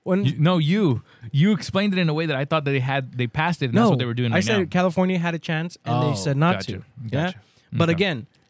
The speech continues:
Speaker 1: that, fine, if we didn't understand, but understand that, you know what an independent contractor means
Speaker 2: Yeah.
Speaker 1: then? It means everything's on you as a service.
Speaker 2: Yeah.
Speaker 1: You know what that means as an independent contractor? You have to negotiate.
Speaker 2: Mm-hmm.
Speaker 1: You have to be like, "Fuck that, give me more money."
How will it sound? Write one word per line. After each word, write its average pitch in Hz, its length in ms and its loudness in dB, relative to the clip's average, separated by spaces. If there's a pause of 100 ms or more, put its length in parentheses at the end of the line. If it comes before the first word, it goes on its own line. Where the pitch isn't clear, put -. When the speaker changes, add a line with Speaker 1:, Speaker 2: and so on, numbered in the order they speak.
(220)
Speaker 1:
that, 185 280 0
fine, 147 420 0
if 135 160 -8
we 185 100 2
didn't 190 180 0
understand, 165 380 -4
but 180 120 2
understand 208 420 0
that, 160 120 0 (440)
you 175 80 2
know 202 80 4
what 185 120 0
an 127 140 -10
independent 175 440 -2
contractor 175 420 -4
means 180 320 -2
Speaker 2:
Yeah. 196 60 -6
Speaker 1:
then? 202 220 -6 (260)
It 151 40 -4
means 170 240 -2
everything's 175 520 2
on 143 160 4
you 147 200 4
as 120 120 -2
a 120 40 0
service. 113 460 -4 (140)
Speaker 2:
Yeah. 110 100 -10 (400)
Speaker 1:
You 139 120 4
know 185 100 6
what 180 160 2
that 170 120 4
means 175 320 2
as 135 140 0
an 139 80 -2
independent 165 380 2
contractor? 180 380 -4 (160)
You 175 200 2
have 196 220 2
to 156 100 -2
negotiate. 123 800 0 (560)
Speaker 2:
Mm-hmm. 101 200 -6 (120)
Speaker 1:
You 170 120 4
have 196 100 -2
to 190 60 -2
be 196 180 0
like, 151 240 -2
"Fuck - 300 -12
that, 156 180 -6
give 151 120 -6
me 160 60 -6
more 151 200 -6
money." 147 320 -8